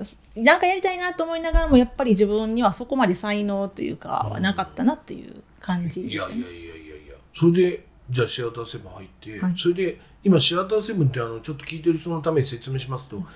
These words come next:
Speaker 2: だから、東京で言うと、うーん、阿佐ヶ谷ラピュタとか。
Speaker 1: うん。
Speaker 2: うん。で、要するに小さいミニシアターっていうか、
Speaker 1: はい。
Speaker 2: でもそこ、空間としては、シアターのみじゃないんだよね。
Speaker 1: そうです。
Speaker 2: トークショーもあるし。うん。だから、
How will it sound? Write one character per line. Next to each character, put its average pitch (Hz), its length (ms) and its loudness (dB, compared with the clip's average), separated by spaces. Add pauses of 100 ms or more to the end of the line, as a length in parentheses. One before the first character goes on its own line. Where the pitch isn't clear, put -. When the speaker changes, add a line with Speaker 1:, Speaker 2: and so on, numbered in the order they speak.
(200)
Speaker 2:
だ 165 80 8
か 143 60 10
ら、 127 140 6 (220)
東 294 240 4
京 302 180 4
で 285 100 -2
言 285 180 -4
う 277 100 -10
と、 269 340 6 (460)
う 135 80 4
ー 123 720 -2
ん、 - 80 -12
阿 143 60 6
佐 190 180 8
ヶ 190 100 2
谷 160 40 4
ラ 139 180 2
ピ - 140 -10
ュ - 20 -12
タ - 60 -14
と - 160 -20
か。 - 240 -20 (560)
Speaker 1:
う 196 40 6
ん。 113 680 -2
Speaker 2:
う 104 40 -14
ん。 110 40 -10
で、 139 80 4
要 170 80 10
す 170 100 2
る 139 80 0
に 120 240 -4
小 277 240 4
さ 359 140 6
い 135 60 4
ミ 127 80 8
ニ 190 120 8
シ - 200 8
ア - 80 6
タ - 120 2
ー 117 40 4
っ - 100 -4
て 202 60 -4
い 113 80 -2
う 107 80 -2
か、 - 140 -8
Speaker 1:
は 80 160 -10 (340)
い。 202 40 10
Speaker 2:
で 233 80 12
も 185 100 10
そ 143 120 2
こ、 277 320 -2
空 320 240 8
間 370 220 4
と 359 100 6
し - 120 2
て 311 60 -2
は、 117 380 2 (200)
シ - 240 8
ア 403 80 8
タ 156 100 6
ー 127 60 10
の 139 120 8
み 143 80 6
じ 113 80 0
ゃ 113 40 0
な 120 80 -2
い 123 40 -4
ん 117 40 -6
だ 95 60 -8
よ 92 60 -10
ね。 143 140 0
Speaker 1:
そ - 160 4
う - 40 4
で 190 60 4
す。 180 40 0
Speaker 2:
ト 135 40 0
ー - 20 0
ク - 40 2
シ 175 100 4
ョ 147 40 4
ー - 20 4
も 120 180 0
あ 110 40 0
る 101 100 -6
し。 - 400 -8 (380)
う 117 40 -2
ん。 98 400 -6 (360)
だ 170 100 8
か 156 60 10
ら、 135 200 8